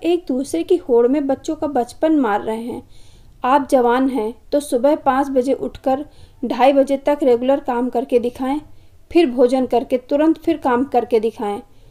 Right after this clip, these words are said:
तो फिर छोटे से मासूम बच्चों के साथ इतना अन्याय क्या सही है?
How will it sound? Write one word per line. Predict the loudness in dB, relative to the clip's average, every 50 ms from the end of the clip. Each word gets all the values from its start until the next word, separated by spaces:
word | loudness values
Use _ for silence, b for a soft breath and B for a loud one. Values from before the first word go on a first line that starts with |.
| b b b b -4
तो | -2 -2
फिर | 0 2 2 0
छोटे | 0 0 -4 -2 -2 0 0 0 -2
से | -2 0 0
मासूम | 2 2 2 0 -2 -2 -2 0 0 0
बच्चों | 0 -2 -2 -4 -4 -4
के | -2 -4 -4
साथ | -2 -2 -2 -2 -4 -6 -8
इतना | -10 -6 -4 -2 -2 -2
अन्याय | -2 -2 -2 0 0 0 0 0 -2
क्या | -2 -4 -4 -4 -4
सही | -4 -6 -6 -4 -2 -4
है? | -2 -2 -4 -6 -8